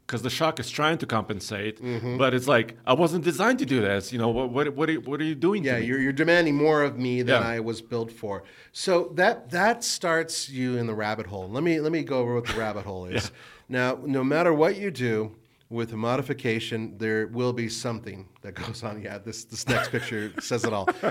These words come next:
Speaker 2: Um, and so in Andre's case, he's discovered, as many of us have, that once you go to one part, you might have to go to another part, which means you might have to go to another part. Now,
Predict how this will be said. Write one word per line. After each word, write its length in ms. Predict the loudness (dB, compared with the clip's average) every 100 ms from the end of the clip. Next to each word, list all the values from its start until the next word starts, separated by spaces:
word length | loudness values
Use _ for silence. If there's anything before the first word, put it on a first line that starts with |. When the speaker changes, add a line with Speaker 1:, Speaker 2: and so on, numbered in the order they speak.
| -6 -12 -16 -2
Speaker 2:
Um, 560 | 2 2 2 -2 -6 -12 -20 -20 -20 -20 _
and 400 | 2 4 4 2
so 220 | 2 2 4
in 100 | 6
Andre's 400 | 6 6 4 2
case, 500 | 2 4 2 -4 -8 _
he's 300 | 0 0 0
discovered, 680 | -4 -2 -2 0 0 -2 -4
as 460 | -2 -2 -2 -6 -12 _ _
many 360 | -4 0 2 2
of 80 | 0
us 160 | -2
have, 280 | -2 -4 -6 -12 -20 _ -6
that 200 | -4 0
once 300 | 2 2 0
you 60 |
go 180 | 2 2
to 160 | 4 -2
one 400 | 0 0 0 -4
part, 400 | -8 -2 -2 -2
you 100 | -6
might 340 | -4 -2 -2
have 120 | -4
to 80 | -4
go 120 | -4
to 120 | -2
another 240 | 0 0 -2
part, 220 | -2 -4
which 180 | -6 -6
means 160 | -6
you 60 | -6
might 140 | -6
have 100 | -8
to 80 | -8
go 120 | -12
to 60 | -10
another 260 | -6 -4 -4
part. 240 | -6 -4
Now, 220 | -2 -4